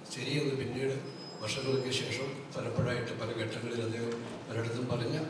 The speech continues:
അദ്ദേഹത്തിൻ്റെ വാക്കുകളിലൂടെ ആ സിനിമ അദ്ദേഹത്തെ, ആ, അദ്ദേഹത്തെ, അദ്ദേഹം ആഗ്രഹിച്ച പോലെ അതൊക്കെ സ-, അത് ചെയ്യാനുള്ള ഒരു പ്രാപ്തി എനിക്കുണ്ട് എന്ന് അദ്ദേഹം പലയിടത്തും പറഞ്ഞതും എന്നെ,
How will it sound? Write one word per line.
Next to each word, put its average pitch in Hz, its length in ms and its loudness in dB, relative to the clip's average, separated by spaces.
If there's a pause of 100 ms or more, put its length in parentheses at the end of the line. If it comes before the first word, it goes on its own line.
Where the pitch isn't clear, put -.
(360)
അദ്ദേഹത്തിൻ്റെ 113 480 -4
വാക്കുകളിലൂടെ 113 580 2 (400)
ആ - 40 -8 (100)
സിനിമ 104 220 0 (520)
അദ്ദേഹത്തെ, 113 420 -4 (880)
ആ, - 20 -2 (840)
അദ്ദേഹത്തെ, 120 440 -2 (600)
അദ്ദേഹം 120 320 -2 (120)
ആഗ്രഹിച്ച 120 420 -2 (120)
പോലെ 120 220 -2 (360)
അതൊക്കെ 110 300 -6
സ-, - 100 -4 (320)
അത് 117 180 2
ചെയ്യാനുള്ള 127 440 6 (320)
ഒരു 110 160 2
പ്രാപ്തി - 360 0
എനിക്കുണ്ട് - 400 6 (240)
എന്ന് 117 180 -4
അദ്ദേഹം 113 280 0 (500)
പലയിടത്തും 110 380 2 (320)
പറഞ്ഞതും - 420 12 (1300)
എന്നെ, 123 220 2